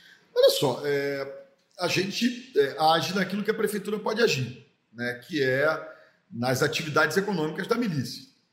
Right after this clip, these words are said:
Aliás, eu fiz isso a vida inteira, né? É que agora virou uma coisa dos progressistas também, mas quando você combate a ocupação irregular do solo urbano, na Baixada de Jacarepaguá, na zona oeste da cidade,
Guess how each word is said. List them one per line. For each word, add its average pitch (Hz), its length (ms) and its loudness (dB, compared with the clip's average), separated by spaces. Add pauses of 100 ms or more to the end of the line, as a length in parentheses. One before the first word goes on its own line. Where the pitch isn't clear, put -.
(100)
Aliás, 170 340 4
eu 240 100 2
fiz - 200 -4
isso - 100 -6
a 175 40 0
vida 175 200 -4
inteira, 165 720 0
né? 123 320 -6 (300)
É - 60 -6
que 175 100 2
agora 175 240 4
virou 208 160 0
uma 202 160 -2
coisa 190 180 0
dos 190 140 -8
progressistas 190 760 -2
também, 160 380 0
mas - 140 -16
quando 160 160 -14
você 170 220 -4
combate 147 480 0
a 127 60 -8
ocupação 156 480 -6
irregular 147 760 0 (480)
do 135 80 0
solo 160 320 6
urbano, 131 480 -2
na 127 100 -6
Baixada 160 480 -2
de - 80 -8
Jacarepaguá, 156 920 0 (320)
na 156 160 2
zona 170 200 0
oeste 143 280 2
da - 40 -6
cidade, 185 600 2